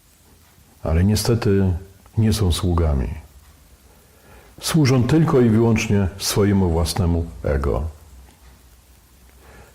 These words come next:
I niestety muszę przyznać, że to się skończy dla nich katastrofą. Katastrofą.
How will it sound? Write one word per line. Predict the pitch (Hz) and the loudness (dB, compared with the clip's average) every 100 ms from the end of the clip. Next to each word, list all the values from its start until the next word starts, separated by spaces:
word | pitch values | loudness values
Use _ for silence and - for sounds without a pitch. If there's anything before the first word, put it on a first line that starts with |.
| - - - - - - _ - - - - - - - - - - - 139 | -20 -20 -20 -20 -20 -20 _ -20 -20 -20 -20 -20 -20 -18 -16 -16 -20 -4 2
I | |
niestety | 135 131 - 175 160 | 2 2 2 2 2
muszę | 135 110 127 | 2 2 2
przyznać, | 117 - 139 120 104 | 2 2 2 2 2
że | 113 | 2
to | 117 104 | 0 0
się | 123 113 110 107 87 - | 2 4 4 2 -2 -6
skończy | - - 117 95 - - 82 80 80 - - _ - - | -8 -2 0 0 0 0 0 0 -2 -8 -20 _ -10 -2
dla | 87 92 82 | 2 2 2
nich | 78 78 - - - - - - _ _ _ _ _ - - _ _ _ _ - - - - - | 2 0 -2 -10 -20 -20 -20 -20 _ _ _ _ _ -20 -20 _ _ _ _ -20 -20 -20 -20 -8
katastrofą. | - 131 123 110 101 - 110 98 - - - 98 - - - - - _ _ - | -2 0 0 -2 -2 -4 -2 -2 -4 -6 -6 -10 -12 -20 -20 -20 -20 _ _ -10
Katastrofą. | - 127 131 - 117 113 - - 87 87 - - 71 | -2 0 0 0 0 0 -2 -4 -2 0 -2 -4 -4